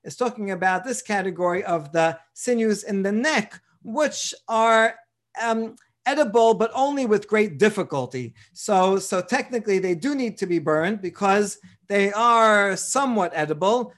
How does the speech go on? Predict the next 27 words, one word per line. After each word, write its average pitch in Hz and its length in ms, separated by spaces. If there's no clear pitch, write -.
but 196 260
in, 208 180
realistically, 196 1000
uh, 160 160
people 202 400
are 175 100
not 190 260
going 165 240
to 190 140
eat 240 200
it 165 260
because 165 260
it's 156 140
so 143 100
difficult. 147 540
So, 180 480
um, 156 440
they'll, 156 440
uh, 151 240
they 151 240
will 175 400
end 160 180
up 139 100
having 147 280
to 151 100
be 139 280
burnt. 120 480